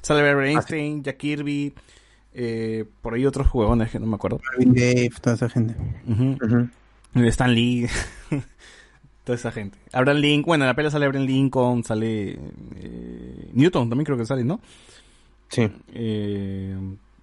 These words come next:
Speaker 1: Marioneta, eh, sale otro. Entonces lo que me, lo que me hace pensar es que los que son mentores son huevones que han sido exitosos nada más en la Tierra, ¿no? Entonces si eres un perdedor no, no tienes la oportunidad de ser mentor, huevón.
Speaker 2: Claro.
Speaker 1: Omar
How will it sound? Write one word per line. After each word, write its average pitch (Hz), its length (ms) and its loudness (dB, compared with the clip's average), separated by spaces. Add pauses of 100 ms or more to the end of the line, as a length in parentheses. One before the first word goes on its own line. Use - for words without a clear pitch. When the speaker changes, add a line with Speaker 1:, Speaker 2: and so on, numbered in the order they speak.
(160)
Speaker 1:
Marioneta, 117 800 2 (280)
eh, 87 280 -6
sale 107 220 -2
otro. 95 260 -4
Entonces 151 300 4
lo 147 100 4
que 143 80 2
me, 135 120 2
lo 131 200 -2
que 143 100 -2
me 143 100 2
hace - 140 -2
pensar 156 280 0
es 165 80 -4
que 135 200 -4 (100)
los 120 180 0
que 127 100 -4
son 151 140 0
mentores 165 300 0
son 175 160 0
huevones 147 260 2
que 156 100 -4
han 147 40 0
sido 160 160 -4
exitosos 131 600 0
nada 123 180 0
más 127 240 2
en 120 140 0
la 98 100 -2
Tierra, 110 340 0
¿no? 113 180 -8
Entonces 117 420 -8
si 127 140 -2
eres 139 160 2
un 156 120 2
perdedor 131 480 0
no, 123 340 -4
no 117 160 -6
tienes 131 180 -4
la 139 60 -2
oportunidad 113 300 0
de 110 40 -4
ser 117 120 -4
mentor, 104 380 -6
huevón. - 200 -16 (960)
Speaker 2:
Claro. 98 220 -2 (200)
Speaker 1:
Omar 143 300 4